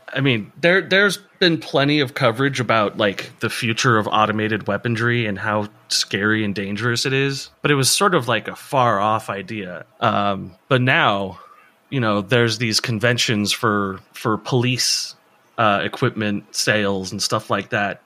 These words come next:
And they're, they're showing off, you know, quadcopters with guns on 'em. And it's like, shit, you know, <laughs> we don't, we don't want that in the public space in any way, like, whatsoever.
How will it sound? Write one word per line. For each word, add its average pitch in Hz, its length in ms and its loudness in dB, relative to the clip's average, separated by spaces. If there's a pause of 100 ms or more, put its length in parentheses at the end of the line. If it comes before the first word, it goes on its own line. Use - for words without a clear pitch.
And 143 120 -2
they're, 226 220 2
they're 190 220 0
showing 175 400 2
off, 156 540 2
you 131 120 -2
know, 107 180 -2
quadcopters 117 840 0
with 98 160 -12
guns 127 340 2
on 80 220 -6
'em. 113 100 -18 (160)
And 117 300 0
it's 107 140 -8
like, 110 140 -4 (580)
shit, - 480 0 (120)
you 165 140 -2
know, 110 120 0 (180)
<laughs> - 180 -20
we 247 160 0
don't, 285 260 0 (120)
we 208 160 -2
don't 254 180 2
want 185 240 4
that 165 200 2
in 160 160 2
the 151 60 0
public 156 320 -2
space 160 360 -2
in 135 200 -2
any 175 320 2
way, 95 380 -6 (240)
like, 127 240 -4
whatsoever. 156 680 2